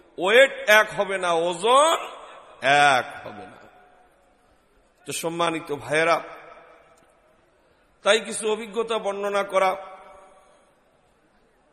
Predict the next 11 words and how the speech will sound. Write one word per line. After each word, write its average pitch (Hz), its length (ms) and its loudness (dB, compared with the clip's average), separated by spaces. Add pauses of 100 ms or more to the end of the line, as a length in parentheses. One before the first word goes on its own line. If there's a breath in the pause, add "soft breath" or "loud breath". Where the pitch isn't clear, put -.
(320)
আমাদের 208 440 2
ওয়াজই 202 460 4
আমার 190 240 -6
মুর্শিদ, 127 460 -10 (480)
বিশেষ 160 340 -12
করে 165 180 -4
আমার 160 260 -2
ওয়াজ 147 240 2
হলো 151 220 -4
আমার 151 300 -2
মুর্শিদ 123 520 -10